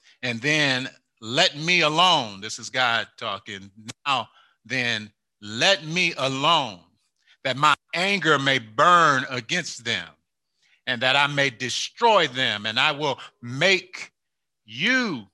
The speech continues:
of you, Moses, a great nation."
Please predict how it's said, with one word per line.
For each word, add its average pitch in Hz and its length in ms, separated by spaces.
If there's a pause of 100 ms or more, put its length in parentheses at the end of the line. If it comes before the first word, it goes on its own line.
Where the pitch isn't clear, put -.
(240)
of 127 200
you, 226 260
Moses, 110 800 (680)
a 120 120
great 135 400
nation." 117 440